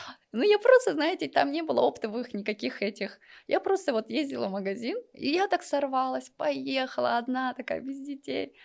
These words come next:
Ещё больше, наверно, ощутила вот этот весь вайб, вот этот органический, там в тех магазинах никто там не плачет, никто не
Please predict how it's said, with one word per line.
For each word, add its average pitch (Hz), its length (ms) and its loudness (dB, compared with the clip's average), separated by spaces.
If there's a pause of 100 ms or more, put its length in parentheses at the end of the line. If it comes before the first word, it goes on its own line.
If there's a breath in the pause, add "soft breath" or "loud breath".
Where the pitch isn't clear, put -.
Ещё 254 380 0
больше, 233 480 0
наверно, 202 640 -2
ощутила 240 640 -4
вот 214 160 -6
этот 190 240 -8
весь 190 220 -6
вайб, 240 380 4
вот 196 140 -8
этот 190 120 -4
органический, 208 760 -2
там 196 200 0
в 185 60 -14
тех - 200 -6
магазинах 208 600 -6
никто 196 240 -2
там 185 180 -2
не 185 80 -4
плачет, 254 440 0
никто 214 280 -4
не 190 140 -6